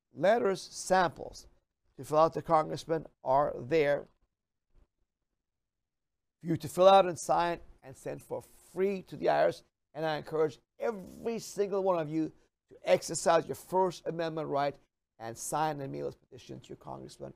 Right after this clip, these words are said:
and ask him to show you the law. Refute all his legal argumentations. I saw the government's legal websites. Have them refute it if they can, because they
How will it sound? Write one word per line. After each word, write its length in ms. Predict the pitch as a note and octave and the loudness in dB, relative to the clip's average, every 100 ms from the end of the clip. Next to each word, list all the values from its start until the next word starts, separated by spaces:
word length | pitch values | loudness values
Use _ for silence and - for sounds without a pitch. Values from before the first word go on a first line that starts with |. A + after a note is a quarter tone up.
| _ | _
and 100 | B2+ _ _ | -20 _ _
ask 360 | C3+ A#2+ A#2+ - | -16 -16 -16 -18
him 160 | - _ _ _ _ _ _ _ | -20 _ _ _ _ _ _ _
to 80 | - | -20
show 400 | - - D3+ D#3 | -18 -6 -2 -2
you 140 | D#3 | -2
the 100 | D3 | -4
law. 260 | D3 C3 C3 | -4 -2 -2
Refute 680 | E3 E3+ - D4 D#4+ D4+ - _ _ _ - | -4 -4 -4 6 8 6 0 _ _ _ 4
all 240 | F3+ G3+ | 8 10
his 140 | A3 | 8
legal 340 | F3+ A3+ G3 G#3 | 2 -2 2 4
argumentations. 880 | F#3 F#3 F3+ F3 - E3+ E3 G3 F3 | 6 4 2 -2 -4 -6 -4 -4 0
I 140 | F3+ | 0
saw 300 | E3 F3+ F#3 | 0 2 2
the 120 | F3 - - _ | 2 -2 -8 _
government's 300 | - E3 F3+ | 0 2 2
legal 240 | D3 F#3 E3+ | 0 0 4
websites. 540 | F#3+ D#3+ G3+ G#3 G#3+ - _ _ | 2 2 2 2 2 -6 _ _
Have 320 | F3 G#3+ F#3+ | 6 8 8
them 100 | G#3 | 4
refute 380 | F#3 F3+ F#3 F#3+ | -2 -6 0 2
it 140 | F#3 _ | 2 _
if 220 | - E3+ - | -10 -10 -10
they 100 | C#3+ | -14
can, 320 | D3 - - _ _ _ _ _ _ _ _ _ _ | -12 -12 -14 _ _ _ _ _ _ _ _ _ _
because 640 | - - C#3+ D#3 G3+ D#3+ - _ _ _ _ _ _ _ _ _ _ _ _ _ | -20 -6 0 0 0 -6 -18 _ _ _ _ _ _ _ _ _ _ _ _ _
they 100 | - | -20